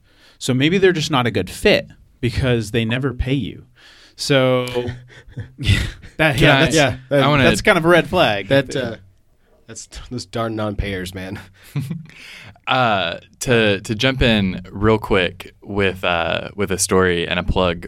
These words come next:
Speaker 2: for something I worked on. Uh, if you go over to the Lawn Care Millionaire
Speaker 3: You
Speaker 2: YouTube
Speaker 3: being
Speaker 2: channel.
Speaker 3: selfless, I just,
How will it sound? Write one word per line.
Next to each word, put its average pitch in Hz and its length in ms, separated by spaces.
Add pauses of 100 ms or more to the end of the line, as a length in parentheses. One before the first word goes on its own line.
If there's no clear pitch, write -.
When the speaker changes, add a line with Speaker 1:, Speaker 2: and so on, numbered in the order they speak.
(120)
Speaker 2:
for 87 380
something 92 320
I 87 100
worked 92 240
on. 85 240 (720)
Uh, 95 500
if - 140
you 107 80
go 117 140
over 120 120
to 113 140
the 110 80
Lawn 101 220
Care 113 180
Millionaire 92 540
Speaker 3:
You 120 180
Speaker 2:
YouTube 123 60
Speaker 3:
being 127 180
Speaker 2:
channel. 95 300
Speaker 3:
selfless, 92 260
I 90 120
just, 92 340